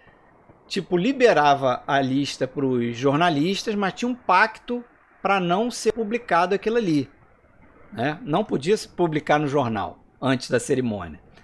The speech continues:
E teve uma confusão que fizeram uma pesquisa, justamente nessa cerimônia de quarenta e oito, eles fizeram uma pesquisa com os membros da academia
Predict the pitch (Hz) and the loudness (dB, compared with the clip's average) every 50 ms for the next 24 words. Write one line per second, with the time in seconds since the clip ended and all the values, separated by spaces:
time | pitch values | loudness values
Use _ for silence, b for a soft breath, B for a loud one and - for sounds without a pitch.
0 | b b b b b b b b b b b b b b b b - - - 139 | b b b b b b b b b b b b b b b b -20 -14 -4 0
1 | 135 143 147 143 143 147 143 139 135 135 135 131 127 123 120 120 117 113 110 113 | 2 2 4 4 4 4 4 4 4 4 2 2 0 0 0 0 0 -2 -2 -4
2 | - - - - _ _ _ _ _ _ _ _ _ - - _ _ _ - 226 | -6 -8 -10 -18 _ _ _ _ _ _ _ _ _ -20 -20 _ _ _ 0 0
3 | 285 277 277 240 208 185 - - 180 160 - - 160 135 107 135 156 208 220 185 | 2 2 2 2 0 0 0 0 -2 -2 -2 -4 -4 -2 0 2 2 4 4 2
4 | 147 127 120 - - - - - - - 190 180 - 226 185 160 190 196 208 226 | 0 -2 -6 -10 -16 -20 -20 -20 -10 -8 -8 -6 -4 -6 -2 2 2 4 4 4
5 | 220 214 208 202 - - 208 185 - - - - 156 175 208 180 143 143 135 151 | 4 2 0 0 2 0 0 0 0 -4 -8 -6 -2 -2 0 0 0 -2 -4 -4
6 | 190 - - 202 160 151 156 147 - 151 151 143 - - 139 - - 143 135 135 | -8 -6 -4 -2 -2 -2 -4 -4 -6 -6 -6 -6 -6 -8 -8 -4 -2 -2 0 0
7 | 139 135 131 - - 135 127 123 - 127 120 135 160 165 - 165 151 - - 170 | -2 -2 -4 -4 -4 -4 -4 -4 -4 -4 -2 -2 -2 -2 -4 -8 -8 -6 -8 -6
8 | 139 156 165 170 190 190 196 196 - - 185 - - - - - 151 185 185 147 | -2 -2 -2 0 0 -4 -6 -2 -2 -2 -2 -2 -4 -10 -8 -2 -2 -2 -2 -2
9 | 127 120 120 - - 151 160 170 139 131 123 135 147 185 214 202 160 139 135 120 | -4 -8 -8 -8 -6 -6 -6 -6 -6 -4 -2 0 2 2 2 0 -2 -6 -8 -4
10 | 117 131 123 - 131 120 110 107 101 117 139 160 143 113 | -4 -4 -4 -4 -6 -6 -6 -6 -6 -4 -4 -4 -4 -6